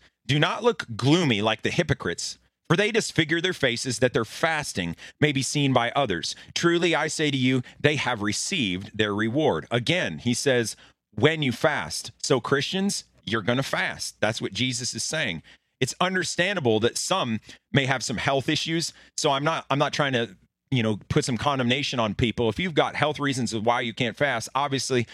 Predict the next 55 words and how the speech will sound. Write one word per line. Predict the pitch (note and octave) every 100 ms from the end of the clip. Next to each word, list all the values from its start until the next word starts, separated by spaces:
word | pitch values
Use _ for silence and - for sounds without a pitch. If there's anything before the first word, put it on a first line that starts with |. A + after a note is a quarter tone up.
| - _ _ _ _
do | C#3+ D#3
what's | D3 -
sensible | D3 C3+ B2+ A2+ A2
and | G2
do | A#2
what's | G#2+ -
right. | A#2+ E2+ - - _ C#3
But | C3
Christians | F3+ - E3+ C3+
will | C#3
fast. | - G2 C2+ - - - _ _ _ _ _ _ _ -
The |
Jews | C#3 F3+ G#3+
of | D3+
that | D3+ F3+
time | - A#2+ A#2
were | A#2+ A#2
guilty | D3+ E3+ C#3
of | A#2+ G#2
hypocrisy | - - C#3+ D3 A2+ - F#2+
in | - F#2+
fasting. | E2+ G2 E2 - E2+ C#2+ _ _ _ _ _
What | D3 C3+
happened | E3 D#3 C#3
would | A#2
be | A#2 A#2+
they, | A2 G#2 G2+
they | B2+
didn't | B2+ D#3+ C3+
comb | D#3+ D3
their | C3+ B2+
hair, | C3 B2 B2 B2 - - _
they | D#3+
didn't | F3 D#3
wash | D#3 D#3 -
their | D3+
face, | - C3+ C3 -
they | D3+
didn't | E3 F3+
take | - E3 -
care | D#3+ D#3
of |
their | C#3+
outer | C3+ C3+ A#2+
person. | C#3+ C3 C3
They | B2
looked | D#3 C3
disheveled. | A#2+ - - D#3+ B2+ G2
They | G#2+
looked | B2 C3
like | C3+ -
they | B2+
were | A2+
having | B2+ C3
a, | A#2+